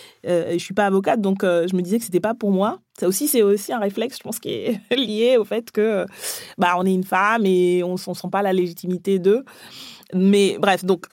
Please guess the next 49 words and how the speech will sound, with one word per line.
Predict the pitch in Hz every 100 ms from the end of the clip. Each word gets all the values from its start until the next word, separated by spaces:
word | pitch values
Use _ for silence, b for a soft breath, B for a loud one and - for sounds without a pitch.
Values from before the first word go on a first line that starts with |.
| -
mais | 214 233
je |
suis, | - 240
euh, | 208 123
il | 220
se | 220
trouve | 311 302
que, | 220 196 190 180 -
du | - 214
coup, | 220 269
je, | 226 175 190
je | 175 208
suis, | 294 - 247 233 226
euh, | 190 175 175 - 120 110 117 - - -
j-, | 87 78 - 190 180
j'ai | 175
rejoint | 208 208 254
la | 240
commission | 214 202 190 214
des | 202
lois. | 190 220 403 _ _ _ _ _ _
Et | - 214
donc, | 226 320
c'est | -
un | 190
sujet, | 196 190 226 262 208
euh, | 175
bon, | 175
sur | 190 190
la | 175
question | 185 202
de | 185
la |
police | 165 175 202 196 -
et | -
des | 180
violences | 170 175
policières, | 165 165 - 214 202
euh, | 170 95 110
on | 117
est, | 185 208
euh, | 185 165 - B B -
constamment, | 220 233 190 180 196 214
euh, | 185
depuis, | 165 170 165 - 196
euh, | 180 165 - B B B
depuis | 175 175 202
les | 196
débuts | 180 175